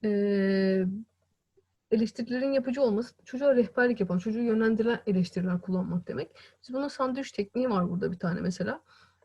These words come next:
Önce olumlu bir şey söylüyoruz. Sonra daha bir ortaya olumsuz bir cümle. Biz ne istiyorsak, yani beğenmediğimiz davranış neyse olumsuz davranışı söylüyoruz. Daha sonra yine çocuğu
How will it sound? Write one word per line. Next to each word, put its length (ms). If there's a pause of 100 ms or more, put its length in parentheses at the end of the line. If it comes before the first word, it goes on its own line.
Önce 480
olumlu 360
bir 60
şey 160
söylüyoruz. 420
Sonra 300
daha 300 (280)
bir 100 (220)
ortaya 340
olumsuz 540
bir 220 (120)
cümle. 300
Biz 160
ne 120
istiyorsak, 640 (160)
yani 220 (160)
beğenmediğimiz 560
davranış 440
neyse 200
olumsuz 340
davranışı 400
söylüyoruz. 460 (360)
Daha 120
sonra 360 (300)
yine 240
çocuğu 420